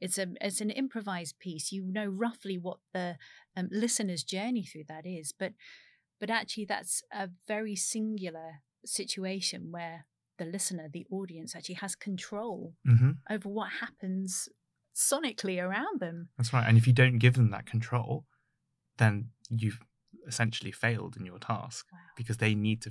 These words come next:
Speaker 2: feel like this is their personal experience. They're the protagonist in the story,
Speaker 1: Mm.
Speaker 2: and so everything needs to match their experience. And that's where the difference is in, from linear and non-linear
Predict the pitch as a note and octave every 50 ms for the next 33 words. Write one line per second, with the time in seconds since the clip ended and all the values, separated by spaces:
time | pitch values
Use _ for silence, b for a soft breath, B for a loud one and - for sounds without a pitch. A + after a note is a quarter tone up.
0 | - - - A2+ G#2 G2+ A2 - - - A#2 A2 A2+ - A#2+ A2+ A2 - A2+ G2+
1 | - - G2 G2 G#2 - - - A2 - - A2+ A2 A2 A2+ A#2 - - A#2 A2+
2 | G#2+ A2+ A#2 - - _ _ _ _ _ _ _ _ _ _ - G#2+ G#2+ G#2+ G2+
3 | G2 A2+ A2+ - - A#2 A#2 - A2 G#2+ G#2+ A2 A2 A2 A2+ A#2 - C#3 - -
4 | - - B2+ B2 C3 D3 F3+ F#3+ G#3 A3+ A#3 A#3+ A3+ G#3 B B - A2 G#2+ -
5 | - G2+ G2+ - G#2+ G#2 G#2 G2 - G2+ G2 F#2+ F#2+ G2 G2 F#2+ - - - F#2+
6 | A2 A2+ - _ _ - A#2 G#2+ - - - - - - - - _ _ - A#2
7 | G#2 F#2+ F#2 - A#2 - - - - - - - - - - B B B B B
8 | B B - - G#2 F#2+ G2 - - G#2 F#2+ F#2+ G2+ A2+ A2+ - G#2+ A#2 - -
9 | - - - - - - - _ - G#2 F#2+ F#2 - - - G2+ F#2+ F#2 G2+ G2+
10 | G2 F#2 F2+ F2 F2 F2 F#2+ - - G2 G2+ G2+ G2 G2+ F#2+ F#2+ G2 G#2+ G#2+ A#2
11 | - B2 B2 A#2+